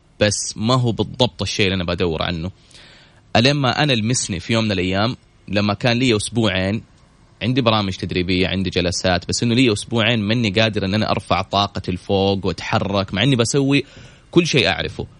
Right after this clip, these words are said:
حفز نفسك في الصباح، استخدم الامتنان، بس لسه في، في شيء غلط، بسوي تأمل، بس في، في شيء غلط، في شيء ناقص. ألين يوم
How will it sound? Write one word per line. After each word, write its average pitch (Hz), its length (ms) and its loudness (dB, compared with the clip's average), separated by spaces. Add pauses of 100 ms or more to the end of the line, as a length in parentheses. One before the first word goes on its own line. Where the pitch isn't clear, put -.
(220)
حفز 117 340 0
نفسك 117 220 -2
في - 60 -8
الصباح، 110 420 2
استخدم 113 420 -2
الامتنان، 113 480 2
بس 110 200 -4 (640)
لسه 143 360 -2
في، 147 220 2
في 156 160 2
شيء 127 220 2
غلط، 98 260 -2
بسوي 135 300 2
تأمل، 120 400 0
بس 101 280 -2 (140)
في، - 160 -4
في 160 120 2
شيء 135 180 4
غلط، 87 260 -2
في 131 100 0
شيء 120 200 2
ناقص. 82 440 -4 (960)
ألين 147 260 4
يوم 120 320 0